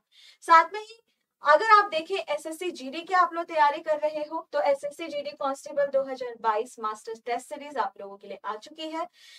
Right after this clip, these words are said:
जहां पर आप देखेंगे कि इक्कीस full test, mock test आप लोगों को मिल जाता है और यह सिर्फ एक रुपए में उपलब्ध है।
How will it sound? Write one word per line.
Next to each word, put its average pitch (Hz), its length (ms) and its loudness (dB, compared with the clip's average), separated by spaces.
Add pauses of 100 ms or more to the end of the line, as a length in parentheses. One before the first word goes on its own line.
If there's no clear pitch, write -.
(120)
जहां 320 240 8
पर 370 140 4
आप 370 180 6
देखेंगे 381 420 -8
कि 403 140 -10
इक्कीस 320 500 -12
full 311 220 -4
test, 285 440 -8
mock 240 300 -4
test 233 340 -6 (280)
आप 320 240 6
लोगों 269 200 -2
को 294 140 -8
मिल 240 180 -6
जाता 214 340 -8
है 294 220 -6
और 262 260 -2
यह 262 140 -14
सिर्फ 392 400 -6 (200)
एक 359 240 -6
रुपए 269 300 -8
में 262 140 -8
उपलब्ध 214 520 -10
है। - 200 -20